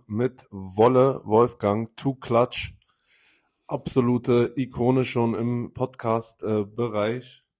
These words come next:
Und wir haben uns was überlegt. Wir sind, ähm, absolut Basketball-begeisterte, Rap-begeisterte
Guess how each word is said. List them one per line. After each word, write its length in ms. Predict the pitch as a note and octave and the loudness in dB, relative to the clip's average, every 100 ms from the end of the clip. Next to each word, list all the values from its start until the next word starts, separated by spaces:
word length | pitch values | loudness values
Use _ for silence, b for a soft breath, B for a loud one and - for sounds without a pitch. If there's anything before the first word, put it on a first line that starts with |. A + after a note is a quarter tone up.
| _ _ _ _ | _ _ _ _
Und 200 | C#3 D#3 | -8 -4
wir 80 | C#3+ | 0
haben 80 | D3 | 0
uns 120 | C#3 | 0
was 100 | C3 | 0
überlegt. 400 | B2 A#2+ C3+ - | 2 4 2 2
Wir 160 | A#2+ A#2 | 2 4
sind, 300 | A#2+ A#2+ F#2+ | 4 2 2
ähm, 760 | A2 A2 G#2+ G#2+ G2+ F#2 F#2 | 2 4 2 0 -2 -6 -8
absolut 380 | - - A#2+ A#2 _ | -8 -6 -4 -6 _
Basketball-begeisterte, 1600 | A2 B2 - A2 A2 A2 G#2 G#2+ A2+ A2 A2+ - A2+ A2 A2 A2 | -4 -4 -6 -4 0 0 -2 -6 -2 -2 -2 -4 -4 0 0 0
Rap-begeisterte 1300 | G#2 B2 - - A2+ G#2 A2 A#2 - A2 A2+ A2 | 0 0 -2 -6 -6 -2 -2 -2 -4 -4 -2 -2